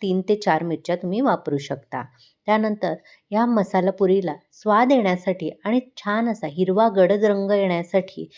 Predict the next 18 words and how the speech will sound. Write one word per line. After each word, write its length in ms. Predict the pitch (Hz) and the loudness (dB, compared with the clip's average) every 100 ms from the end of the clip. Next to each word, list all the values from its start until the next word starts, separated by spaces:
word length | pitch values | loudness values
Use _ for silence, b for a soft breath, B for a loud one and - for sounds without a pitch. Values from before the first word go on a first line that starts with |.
| b - | b -4
इथे 240 | 202 196 | 0 2
मी 140 | 170 143 196 | 0 -4 -2
मुठभर 500 | 202 202 196 180 175 | 0 2 2 0 0
स्वच्छ 500 | - 240 240 - 262 | 0 0 0 -2 0
धुवून 340 | 214 180 190 | 2 2 0
घेतलेली 440 | 180 175 160 170 277 | -2 -4 -4 -4 -6
कोथिंबीर 600 | - 214 208 208 185 170 | -2 -4 -2 -2 -2 -2
सुद्धा 380 | - 147 165 220 | -8 -4 0 2
वापरली 480 | 165 - 147 143 | 0 -2 -4 -2
आहे. 340 | 139 135 - - _ | -6 -8 -16 -20 _
आता 160 | 214 262 | 0 2
यामध्ये 420 | 247 208 214 170 165 | 4 2 0 0 4
जरा 220 | 214 247 | 4 4
सुद्धा 320 | 254 254 240 | 2 0 2
आपल्याला 300 | 233 226 226 | 2 4 2
पाणी 360 | 233 220 180 220 | 2 2 2 2
घालायचं 460 | 269 240 202 202 196 | 2 4 2 2 -4
नाही 300 | 214 170 | -2 -4